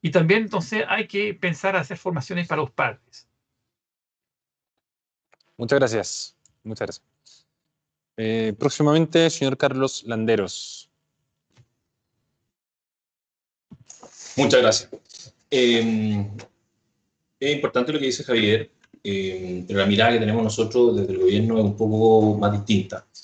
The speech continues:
Speaker 3: Es importante incorporar el tema en el colegio, en la parte infantil, eh, también en la parte adolescente, y ojalá también en la parte universitaria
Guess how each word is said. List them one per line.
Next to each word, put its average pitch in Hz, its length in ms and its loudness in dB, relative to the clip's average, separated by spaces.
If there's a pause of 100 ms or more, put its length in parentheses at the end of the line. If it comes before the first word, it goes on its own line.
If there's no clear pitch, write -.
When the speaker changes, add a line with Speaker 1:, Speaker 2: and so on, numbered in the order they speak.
(560)
Speaker 3:
Es 120 360 4
importante 123 560 2
incorporar 123 480 2
el 120 140 -4
tema 127 640 -2
en 98 180 -6
el 95 240 -8
colegio, 104 640 0 (160)
en 95 180 -6
la 87 240 -2
parte 92 1000 2
infantil, 135 840 2
eh, 92 500 -8 (540)
también 92 240 -6
en 90 60 2
la 90 80 2
parte 87 140 -6
adolescente, 117 600 2
y 107 520 0
ojalá 190 260 -8
también 185 220 -6
en 92 40 -4
la - 80 -2
parte 185 220 -4
universitaria 131 720 2